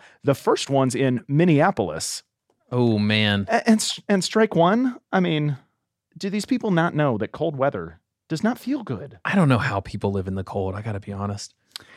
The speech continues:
Speaker 1: And so that was one. Uh, another one was Bayside Church. I could have been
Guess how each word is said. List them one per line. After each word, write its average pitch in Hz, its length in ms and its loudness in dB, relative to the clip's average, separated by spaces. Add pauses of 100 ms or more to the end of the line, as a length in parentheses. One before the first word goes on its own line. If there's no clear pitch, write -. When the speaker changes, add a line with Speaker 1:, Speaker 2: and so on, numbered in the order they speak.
(180)
Speaker 1:
And 143 180 2
so 135 320 4
that 147 200 2
was 139 100 0
one. 123 320 0
Uh, 98 400 0
another 120 260 -2
one 147 220 0
was 104 140 -2
Bayside 101 520 -2
Church. - 480 -12 (500)
I 139 120 0
could - 240 -4
have 135 120 0
been 107 420 -2